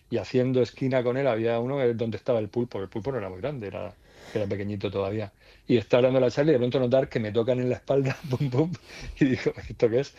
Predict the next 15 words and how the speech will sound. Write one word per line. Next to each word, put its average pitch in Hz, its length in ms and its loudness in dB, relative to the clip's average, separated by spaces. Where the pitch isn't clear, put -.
Me 113 140 0
doy 123 100 6
la 131 100 6
vuelta 135 280 2
y - 20 2
me 123 80 4
veo 120 80 6
al 123 100 2
pulpo 135 240 2
con 131 120 4
el 113 80 -2
tentáculo 123 500 0
intentando 123 440 0
decirme 120 440 0
cosas. - 340 -2